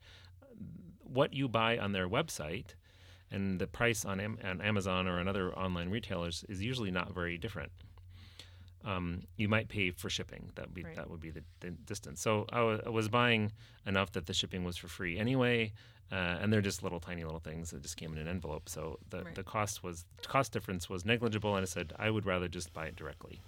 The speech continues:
Speaker 1: Um, so for a lot of things, um, that's a perfectly reasonable thing to do, and I, I provided them with, um, uh, a, uh, privacy dot com card numbers,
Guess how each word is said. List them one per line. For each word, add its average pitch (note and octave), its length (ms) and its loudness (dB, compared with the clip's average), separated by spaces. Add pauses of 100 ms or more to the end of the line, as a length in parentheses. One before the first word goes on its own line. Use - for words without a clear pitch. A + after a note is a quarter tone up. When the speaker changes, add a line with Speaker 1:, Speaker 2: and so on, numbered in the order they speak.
(760)
Speaker 1:
Um, F2 260 -4
so G#2 280 4
for - 140 2
a A#2 40 6
lot C3+ 140 8
of D3+ 100 2
things, G2 440 -2
um, F#2 360 -2
that's G#2+ 340 0 (120)
a G#2 80 -8
perfectly G#2 440 -4
reasonable F#2 460 -2
thing F#2 220 -4
to G2 80 -8
do, A#2 200 0
and G#2 260 0
I, G#2 160 4 (100)
I G2+ 100 2
provided F#2+ 460 0
them F2+ 380 0
with, F2 360 -2
um, E2 400 -4 (560)
uh, E2+ 460 -4 (100)
a, F2 640 -6 (1200)
uh, G2 140 -2
privacy G2 460 0
dot E2+ 220 -6
com F2+ 600 -4 (300)
card C#3 220 2
numbers, C#3 560 0